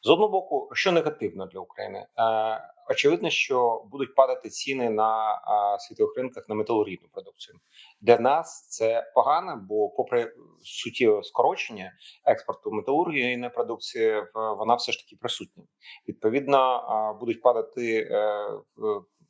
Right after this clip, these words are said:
експортні надходження і, відповідно, м, скорочуватись податкові платежі до державного бюджету. А, м, цілком ймовірно, можуть с-, знити-, знизити суттєво ціни на аграрну продукцію.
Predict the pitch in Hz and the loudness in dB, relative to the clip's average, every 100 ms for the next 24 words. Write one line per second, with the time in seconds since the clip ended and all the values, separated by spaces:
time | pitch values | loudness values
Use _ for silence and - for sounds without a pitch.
0 | _ _ 123 - - - 120 120 180 175 | _ _ -4 -2 -2 -2 -2 2 2 2
1 | 151 123 104 - 123 123 98 107 95 - | 0 -2 -2 -6 -8 -10 -10 -14 -14 -8
2 | - 123 - - 107 - 113 110 107 98 | 2 2 0 -10 -12 -2 -2 -2 -8 -6
3 | 107 - 85 82 _ - 98 101 90 90 | -6 -6 -10 -10 _ -6 0 2 0 -2
4 | - - _ _ _ _ - - - - | -14 -20 _ _ _ _ -18 -18 -18 -16
5 | - 120 117 113 113 - 120 120 120 117 | 8 8 8 2 -4 -6 -4 0 2 0
6 | 110 90 87 78 _ 156 _ - - 185 | -6 -12 -20 -20 _ -20 _ 4 6 6
7 | 180 165 143 156 170 139 139 156 - - | 4 0 -2 -2 -2 0 -2 -2 -8 0
8 | 139 127 117 123 143 143 139 - 117 135 | 0 0 -2 -2 -2 -2 -10 -10 -4 0
9 | 139 143 135 - 117 135 127 - 139 127 | 0 -2 -8 -12 -6 -2 -2 -4 -2 2
10 | 131 131 131 98 90 95 92 - - 107 | 2 4 2 0 -8 -14 -16 -16 -14 -14